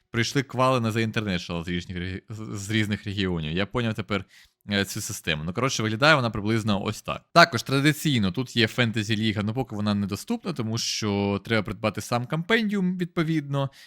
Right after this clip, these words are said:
І перед, е, інтом її треба виставляти, якщо ви хочете заробляти фентезі-пойнти і фармити, е, взагалі очки компендіума. Також є випробовування Оракла, а,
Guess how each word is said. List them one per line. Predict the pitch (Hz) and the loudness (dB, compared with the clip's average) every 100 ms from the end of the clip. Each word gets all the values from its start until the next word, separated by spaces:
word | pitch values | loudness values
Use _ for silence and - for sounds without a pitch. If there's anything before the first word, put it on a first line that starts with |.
| - _ | -20 _
І | 123 120 120 117 113 113 110 107 101 - | 2 4 6 4 4 4 4 2 -2 0
перед, | 135 135 - 117 | 2 2 0 0
е, | 107 | 2
інтом | 107 107 147 135 | 4 2 2 2
її | 98 104 110 104 | 0 2 2 2
треба | 101 98 | 0 -2
виставляти, | 98 - 113 160 123 | -2 0 2 2 2
якщо | 95 - 104 | 0 0 -2
ви | 101 | -2
хочете | 113 107 | -4 -6
заробляти | 101 92 110 104 | -6 -2 -2 -2
фентезі-пойнти | - 95 92 92 - 170 170 | -2 -4 -4 -8 -2 0 0
і | 98 | -2
фармити, | 87 123 120 101 - 90 87 - _ - | 2 4 4 2 0 0 -2 -10 _ -8
е, | 95 92 | -2 -2
взагалі | 90 101 104 104 | 0 0 2 2
очки | - 110 | 2 -2
компендіума. | 113 110 98 82 78 76 80 - _ _ _ _ _ _ | -2 0 2 2 0 -4 -8 -12 _ _ _ _ _ _
Також | 156 156 135 - | 4 4 2 -4
є | 123 123 - | 0 0 0
випробовування | 127 135 135 131 143 127 110 104 98 92 _ | 0 0 0 2 4 4 4 4 2 0 _
Оракла, | 110 98 95 104 - 139 196 247 - - - _ | -2 2 2 0 0 0 0 0 -12 -20 -20 _
а, | - 117 113 | 2 6 8